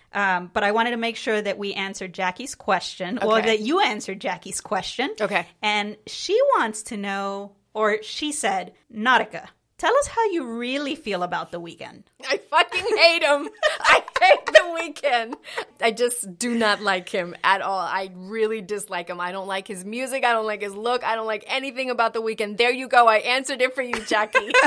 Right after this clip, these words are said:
Speaker 1: Well, Jackie, there you go. You heard it from the horse's mouth or Nautica's mouth. And yeah, she, uh, doesn't like him. <laughs>
Speaker 2: Speaking of,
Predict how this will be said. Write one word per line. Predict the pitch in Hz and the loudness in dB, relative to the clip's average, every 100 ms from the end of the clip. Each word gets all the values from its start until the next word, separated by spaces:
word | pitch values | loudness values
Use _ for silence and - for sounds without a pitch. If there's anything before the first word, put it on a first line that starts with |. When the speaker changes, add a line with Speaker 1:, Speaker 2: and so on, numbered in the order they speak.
| - - - - | 4 -4 -6 2
Speaker 1:
Well, | 220 254 | 4 6
Jackie, | 240 285 294 285 294 302 | 6 4 4 2 -2 -2
there | 226 233 | 0 2
you | 240 240 | 2 0
go. | 214 226 | 2 2
You | 226 196 | 2 -2
heard | 214 220 | 0 -2
it | |
from | 214 208 | -2 -8
the | |
horse's | 202 226 226 190 220 | -2 -2 -2 -4 -2
mouth | 233 254 - | 0 0 -4
or | 196 196 190 - _ - | -4 -2 -4 -8 _ -6
Nautica's | 196 190 202 202 | -2 -2 -2 -2
mouth. | 226 370 - | 0 0 -2
And | 226 220 214 214 | -4 -2 -2 -4
yeah, | 190 190 349 440 - - | -8 -6 -4 -6 -12 -18
she, | - 214 196 | -12 -10 -6
uh, | 185 175 _ - | -8 -8 _ -8
doesn't | 175 185 196 | -6 -6 -4
like | 226 339 | -4 -4
him. | - _ _ - | -10 _ _ -12
<laughs> | - 349 - 180 170 - - | -6 -6 -6 -16 -16 -16 -16
Speaker 2:
Speaking | - - 381 370 440 - | -10 -4 -2 -2 -6 0
of, | 214 214 175 165 | 2 2 -2 -6